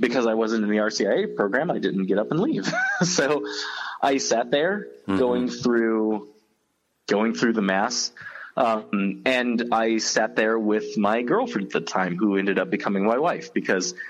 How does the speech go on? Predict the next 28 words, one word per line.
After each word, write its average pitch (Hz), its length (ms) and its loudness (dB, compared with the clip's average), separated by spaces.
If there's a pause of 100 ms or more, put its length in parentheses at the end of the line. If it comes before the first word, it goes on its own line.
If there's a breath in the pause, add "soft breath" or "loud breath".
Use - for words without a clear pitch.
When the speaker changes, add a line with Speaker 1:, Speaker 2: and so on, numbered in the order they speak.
Speaker 1:
I 104 140 2
Speaker 2:
I 175 120 2
was 233 120 0
gonna 190 180 2
ask 170 240 0
you 143 80 2
when 113 180 2
Jill 117 220 2
came 104 260 2
into 87 160 2
the 80 100 -2
picture 85 340 0
here. 73 200 0
Yeah. 76 280 2
Speaker 1:
Yeah. 214 260 2
So 156 180 0
Jill 151 280 2
came 208 240 0
into 190 140 0
the 170 60 2
picture, 147 720 0
um, 107 440 2 (200)
my 123 220 2
senior 160 560 0
year 131 460 0 (120)
of 120 180 2
college. 101 540 0 (300)
Uh, 101 500 0